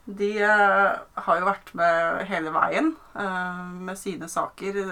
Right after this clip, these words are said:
i denne filmserien her. Eh, og Annabelle Comes Home,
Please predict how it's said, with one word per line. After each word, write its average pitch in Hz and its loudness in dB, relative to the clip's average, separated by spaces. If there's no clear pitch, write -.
i 202 -2
denne 160 -6
filmserien 165 -6
her. 185 4
Eh, 190 -2
og 202 -2
Annabelle 220 4
Comes 240 2
Home, 311 0